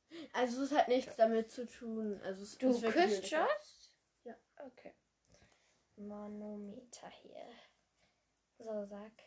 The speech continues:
Speaker 1: Ich hab Sibel.
Speaker 2: Ich habe Paul und Rosa. Oh mein Gott, ich heirate Rosa.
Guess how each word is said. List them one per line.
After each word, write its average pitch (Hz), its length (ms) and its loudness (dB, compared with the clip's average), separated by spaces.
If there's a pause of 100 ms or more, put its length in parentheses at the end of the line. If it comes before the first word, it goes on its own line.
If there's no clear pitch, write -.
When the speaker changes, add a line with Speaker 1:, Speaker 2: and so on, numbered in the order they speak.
(220)
Speaker 1:
Ich - 80 -14
hab 190 220 -8
Sibel. 208 680 -8 (1500)
Speaker 2:
Ich 226 460 -16
habe 254 840 -10 (540)
Paul 247 840 -8 (1200)
und 269 340 -2
Rosa. 269 420 6
Oh 277 60 10
mein 285 160 6
Gott, 262 160 2
ich 240 140 -8
heirate 226 360 -2
Rosa. 220 480 -10